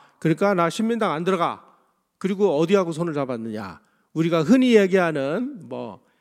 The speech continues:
제야 세력이라고 하는, 뭐 요-, 요즘은 제야 세력이라는 용어 안 쓰죠. 요즘 뭐라 그래요? 좌파 세력이라 하죠. 좌파 세력. 근데 그 당시는 이 제야 세력이라고 그래 있어요.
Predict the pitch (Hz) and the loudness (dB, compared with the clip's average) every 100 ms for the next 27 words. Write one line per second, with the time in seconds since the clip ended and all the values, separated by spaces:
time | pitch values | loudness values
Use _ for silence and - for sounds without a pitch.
0 | _ _ _ _ - 156 175 226 226 226 | _ _ _ _ -14 -6 -2 0 0 0
1 | 214 190 156 127 123 107 90 143 226 _ | -2 -2 -6 -8 -12 -14 -16 -18 -20 _
2 | _ _ _ _ 120 131 160 170 175 190 | _ _ _ _ -12 -4 -4 2 2 4
3 | 247 220 147 214 226 247 233 226 226 214 | 2 2 4 4 6 4 4 2 2 0
4 | 202 180 196 139 160 220 196 175 180 320 | 2 2 2 -2 -4 -2 0 2 2 0
5 | - _ _ _ _ _ 165 196 208 160 | -8 _ _ _ _ _ 2 4 4 4
6 | 190 190 165 180 320 339 _ _ _ _ | 2 2 0 0 -2 -6 _ _ _ _
7 | _ _ _ _ - 139 160 - 208 202 | _ _ _ _ -12 -4 -2 0 2 2
8 | 180 165 175 156 147 131 160 160 120 - | 0 0 -4 -2 -6 -8 -10 -12 -16 -20
9 | 135 110 87 82 _ _ _ _ _ - | -20 -18 -20 -20 _ _ _ _ _ -8
10 | 143 180 202 202 190 180 170 110 - _ | -4 0 0 0 -4 -4 -4 -8 -16 _
11 | _ _ _ _ 147 143 - 160 220 226 | _ _ _ _ -10 -8 -2 2 4 4
12 | 220 208 170 151 127 113 107 - | 2 2 0 -6 -8 -12 -14 -20